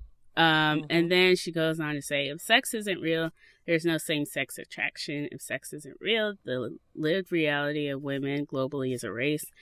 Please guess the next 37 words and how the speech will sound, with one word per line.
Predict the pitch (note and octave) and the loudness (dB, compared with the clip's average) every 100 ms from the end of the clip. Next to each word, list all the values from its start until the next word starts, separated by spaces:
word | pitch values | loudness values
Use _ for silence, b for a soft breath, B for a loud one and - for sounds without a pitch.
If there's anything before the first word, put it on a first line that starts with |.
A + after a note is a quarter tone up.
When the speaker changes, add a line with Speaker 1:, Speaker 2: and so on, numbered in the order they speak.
| b b | b b
Speaker 1:
I | C3+ | 2
know | C#3+ D#3+ E3+ | 4 6 6
and | F3 D3 | 6 4
love | D3 D3 | 2 0
trans | - C#3+ C#3 | -2 -4 -4
people, | - C#3+ C#3 C#3 | -4 -6 -6 -6
but | C#3+ | -4
erasing | C#3 C#3 C#3 E3 G#3 | -2 0 0 2 2
the | E3 | 2
concept | - D3+ C#3 D3 C3+ | 0 -4 -4 -6 -6
of | B2+ | -8
sex | - C3+ C3 - - | -4 0 0 0 -6
removes | C3 C#3+ D#3+ F#3+ - | -4 0 2 2 2
the | E3 | -2
ability | D3 C#3+ C#3+ C#3+ C#3+ C#3 C#3 b b b b | -2 -2 0 -2 -2 -4 -6 b b b b
of | C#3+ | -2
many | C#3+ C#3+ C#3 C3+ | 0 2 0 0
to | - | -2
meaningfully | C3 C3+ D#3 F3 - E3+ E3 | -2 2 4 2 2 2 2
discuss | D#3 D3+ - A#2+ B2+ - | 0 -4 -6 -4 -4 -6
their | C3+ | -8
lives. | - - - - - | -8 -10 -10 -12 -4
It | D3+ | -2
isn't | C#3+ D#3+ F#3 E3+ | 0 0 0 0
hate | D3 C#3 | -4 -4
to | - | -8
speak | - - B2+ | -10 -8 -10
the | - | -10
truth. | - - - _ _ _ _ _ _ | -12 -10 -12 _ _ _ _ _ _
The | - | 0
idea | D3+ D#3 D3+ F3+ | 2 2 2 2
that | G3+ | 2
women | D3+ C#3+ D3+ | 0 -2 0
like | E3+ F3 | 0 -2
me, | F3+ C#3 C3+ D#3 | -4 -4 -2 -2
who've | E3+ D3+ - | -2 -4 -4
been | C3 | -4